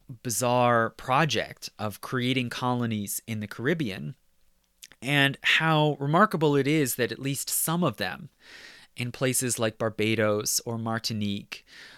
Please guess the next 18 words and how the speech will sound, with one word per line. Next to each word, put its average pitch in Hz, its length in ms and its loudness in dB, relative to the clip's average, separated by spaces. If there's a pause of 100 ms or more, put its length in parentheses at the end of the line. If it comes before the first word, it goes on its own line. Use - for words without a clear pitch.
(220)
or 113 500 0
Tortuga 110 760 0
managed 113 760 -2
to 123 120 -4
succeed 127 600 2
in 113 180 -2
one 123 240 2
way 110 220 4
or 101 200 -4
another 104 640 0
and 110 320 -6
persist. - 800 0 (500)
And 127 360 2
it's - 260 -2
those 131 320 4
sort 131 160 2
of 104 240 -6
weird, 131 480 4